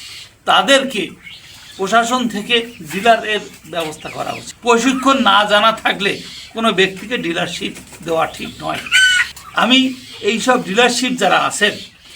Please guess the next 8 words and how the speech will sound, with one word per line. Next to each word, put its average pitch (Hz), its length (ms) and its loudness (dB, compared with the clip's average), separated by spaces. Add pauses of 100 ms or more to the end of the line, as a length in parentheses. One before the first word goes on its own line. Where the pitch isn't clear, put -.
(340)
তারা 254 220 4
যদি 277 200 0
সপ্তাহে 240 560 2
কম 233 260 0
করে 277 200 0
দুদিন 254 520 4
করে 247 180 4
আসে, 226 480 2